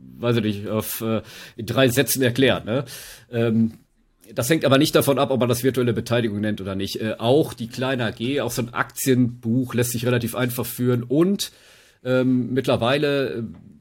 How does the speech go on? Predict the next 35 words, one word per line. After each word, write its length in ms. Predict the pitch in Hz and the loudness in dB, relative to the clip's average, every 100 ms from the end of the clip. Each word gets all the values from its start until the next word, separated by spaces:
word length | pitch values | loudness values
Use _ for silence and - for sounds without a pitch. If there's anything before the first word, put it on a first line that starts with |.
| - _ | -20 _
werde 300 | - 113 123 | -18 -10 -6
ich 60 | 120 | -2
demnächst 280 | 131 135 143 | 0 0 2
auch 80 | 120 | 0
mal 80 | |
einen 100 | 120 | 0
Podcast 400 | 117 143 - 123 | 0 -4 -2 -4
zu 140 | - 113 | -4 -2
machen, 580 | 117 135 127 127 117 110 | 0 -2 -2 -4 -4 -4
hab 160 | 123 | -4
ich 160 | 123 120 | -4 -2
einen 180 | 117 113 | -2 0
Partner 600 | 123 139 123 127 123 120 | 0 0 -2 -2 -4 -4
gefunden 520 | 117 113 127 123 110 | -10 -10 -8 -8 -6
aus 160 | 104 - | -6 -6
der 100 | 92 | -8
Schweiz, 500 | - 104 120 123 - | -8 -6 -6 -6 -8
der 200 | 110 110 | -8 -6
das 240 | 110 - | -6 -8
auch 400 | 104 107 107 - _ _ _ _ | -8 -6 -6 -10 _ _ _ _
tokenisiert. 920 | - 165 123 101 82 123 175 - - _ _ - | -6 -2 -2 -2 -2 0 0 -2 -10 _ _ -14
Das 140 | 107 | -6
heißt, 180 | 120 123 | -4 -4
dann 100 | 104 | -4
hast 160 | 113 | -2
du 60 | 110 | -2
halt 120 | 101 | -4
ein 120 | 92 | -4
Wallet 320 | 101 156 160 - | -4 -2 -2 -4
in 100 | 101 | -6
der 100 | 98 | -6
Ethereum 460 | - 135 139 127 | -4 -2 0 -2
Cloud, 500 | 123 120 120 120 - - | -2 -2 0 -2 -6 -6
äh, 560 | 117 113 110 104 104 | -2 0 0 0 -2
Blockchain 640 | 104 123 123 - 120 117 | 0 0 0 2 2 2